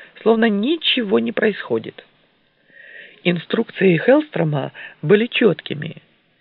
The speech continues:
Это рутинное расследование каких-то пропавших людей.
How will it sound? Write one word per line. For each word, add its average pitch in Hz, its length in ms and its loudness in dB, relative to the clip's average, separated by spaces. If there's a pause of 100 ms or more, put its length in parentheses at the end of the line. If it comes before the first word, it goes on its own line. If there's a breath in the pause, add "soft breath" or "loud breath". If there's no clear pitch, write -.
(440 loud breath)
Это 160 440 0
рутинное 147 800 0
расследование 196 840 -4
каких-то 185 560 -4 (240 loud breath)
пропавших - 680 -2
людей. 190 360 -6